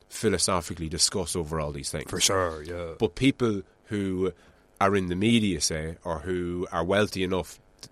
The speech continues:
Speaker 1: that, that they're not trapped in that rat race, say,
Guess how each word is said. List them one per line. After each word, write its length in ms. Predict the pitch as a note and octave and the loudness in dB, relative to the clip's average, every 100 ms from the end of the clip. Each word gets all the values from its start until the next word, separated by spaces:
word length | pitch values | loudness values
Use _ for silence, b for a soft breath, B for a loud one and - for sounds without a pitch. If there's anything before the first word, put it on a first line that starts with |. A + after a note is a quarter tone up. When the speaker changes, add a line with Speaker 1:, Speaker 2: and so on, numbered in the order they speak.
| - | -6
Speaker 1:
that, 260 | G2+ F2 - | -6 -6 -6
that 160 | F2+ | -6
they're 100 | - | -4
not 220 | F2+ G#2 - _ | -2 -2 -4 _
trapped 460 | - - F#2 E2 - | -2 4 4 2 -6
in 160 | E2+ E2 | -4 0
that 460 | E2 D#2 - - - | 0 -2 -6 -14 -4
rat 200 | G2 G2 F2+ | 2 2 2
race, 240 | D#2 D2 | -2 -2
say, 220 | - D#2 | -4 -4